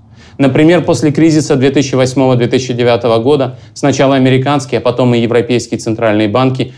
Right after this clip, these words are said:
резко смягчили денежную политику. И это действительно помогло, а, уменьшить последствия кризиса. Другое дело, что постоянное печатание денег не может привести к экономическому росту.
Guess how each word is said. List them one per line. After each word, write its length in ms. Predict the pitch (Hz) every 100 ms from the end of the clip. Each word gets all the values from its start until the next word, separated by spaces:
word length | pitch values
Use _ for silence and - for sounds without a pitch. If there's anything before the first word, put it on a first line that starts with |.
| -
резко 340 | 135 147 151 139
смягчили 520 | 131 123 - 139 120
денежную 440 | 110 107 101 101
политику. 540 | 92 104 92 - - - - -
И 60 |
это 200 | 156 151
действительно 560 | 127 127 139 139 135 120
помогло, 600 | 110 104 98 107 110 - - _
а, 440 | 107 104 98 95 -
уменьшить 480 | - 117 120 113 107
последствия 500 | 98 - 95 - 92
кризиса. 500 | 87 82 - - - -
Другое 420 | 135 165 175 240
дело, 540 | 180 120 98 107 - - _
что 220 | - - 139
постоянное 680 | 151 - 147 165 202 196
печатание 540 | 156 135 123 117 107 104
денег 420 | 101 95 101 - _
не 100 | 139
может 320 | 139 147 135
привести 380 | 127 117 110 135
к 80 | 131
экономическому 680 | - 110 101 98 - 101 92
росту. 360 | 90 - -